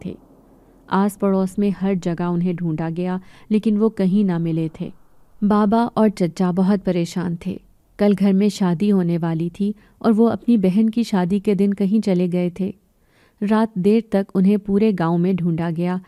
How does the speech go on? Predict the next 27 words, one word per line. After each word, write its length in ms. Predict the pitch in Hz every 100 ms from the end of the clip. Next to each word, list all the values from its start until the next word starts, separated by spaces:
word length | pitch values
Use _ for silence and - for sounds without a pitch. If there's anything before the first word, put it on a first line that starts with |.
| _ _ 214
लेकिन 300 | 214 220 185
वो 160 | 180
ना 180 | 170 160
मिले। 340 | 160 160 170 196 _ _ _ _ _ -
अगले 320 | 202 175 226
रोज़ 240 | 196 185 185
सुबह 340 | 220 196 233
ही 140 | 214
सुबह 320 | 226 202 175 185
ये 160 | 175
खबर 300 | 180 175 175
सुनने 380 | 170 185 160 165
को 140 | 165
मिली 320 | 165 160 165 175
थी 220 | - - - - - - 247
कि 80 |
सरदार 480 | 233 233 208 196 220
सिकंदर 520 | 226 220 214 208 220
अली 240 | - 180 180 185
की 120 | 180
बेटी 320 | 170 165 180
नाजिश 460 | 170 170 165 190 -
भी 180 | 180 170
घर 240 | - 196 202
से 180 | 208
कहीं 280 | 202 185 185
भाग 260 | 170 165